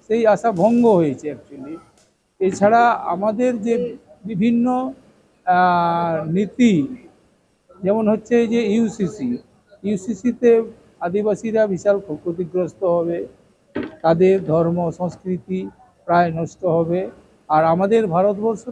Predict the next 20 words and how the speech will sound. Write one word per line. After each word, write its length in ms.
তো 120
জানেন, 420
নানা 220
ভাষা, 320
নানা 340
মত, 320
নানা 220
পরিধান, 680
সবার 340
হচ্ছে 240
আলাদা 360
আলাদা, 580
আহ, 260
আইডেন্টিটি, 800
সবার 420
আলাদা 440
আছে। 360
কিন্তু 520
বিজেপি 520
চাইছে 640